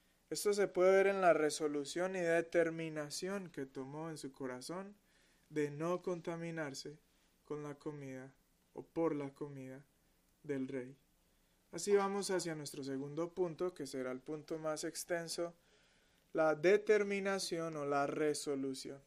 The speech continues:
Acabamos de ver lo que fue la ocasión en la que este joven propuso estas cosas en su corazón. Ahora vamos a ver qué fue lo que propuso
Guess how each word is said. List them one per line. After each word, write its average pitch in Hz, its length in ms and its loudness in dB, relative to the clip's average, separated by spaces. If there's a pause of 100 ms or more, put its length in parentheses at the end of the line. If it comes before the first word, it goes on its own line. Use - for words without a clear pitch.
(520)
Acabamos 185 540 2
de 185 100 6
ver 180 140 8
lo 185 140 4
que 170 140 0
fue 170 180 0
la 175 200 2
ocasión 175 800 -2 (420)
en 156 140 -6
la 156 200 0
que 170 260 2
este 175 260 0
joven 156 460 -4 (680)
propuso 170 580 2
estas 151 300 -4
cosas 135 400 -4
en 131 120 -10
su 131 140 -12
corazón. 131 520 -8 (640)
Ahora 170 260 8
vamos 202 320 4
a 180 80 8
ver 175 300 6
qué 196 200 4
fue 208 300 6
lo 156 160 2
que 147 140 -4
propuso 151 640 -4